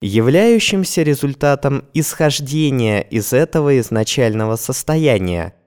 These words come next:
или, скорее, основанном на этом состоянии и погружённом в него, и служащим орудием космического созидания. Сознание и сила —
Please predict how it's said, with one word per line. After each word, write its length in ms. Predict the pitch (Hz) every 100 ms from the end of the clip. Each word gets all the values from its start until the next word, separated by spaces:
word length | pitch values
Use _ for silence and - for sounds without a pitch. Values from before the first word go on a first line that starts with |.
| _ _ _ -
или, 440 | 180 190 180 -
скорее, 760 | - - 156 151 147 139 135 - -
основанном 840 | 165 180 214 202 147 107 95 95
на 200 | 98 95
этом 260 | 92 92 95
состоянии 960 | - 101 - 98 107 151 170 160 156
и 380 | 147 - 120 120
погружённом 880 | - - 117 139 151 - 180 123 98
в 120 | 90
него, 600 | 95 98 95 85 - _ _ _ _ _
и 100 | 113
служащим 720 | - 127 175 202 196 - 180
орудием 600 | 151 123 127 127 127 127 127
космического 920 | 117 - 107 107 - 113 - 104 101
созидания. 1000 | - 101 107 107 107 98 87 85 82 - _ _ _ _ _ _ _ _ _ _ _ _ _ _
Сознание 960 | - - 110 123 117 110 104 101 98 95 _
и 80 | -
сила — 720 | 104 - 165 190 135 87 -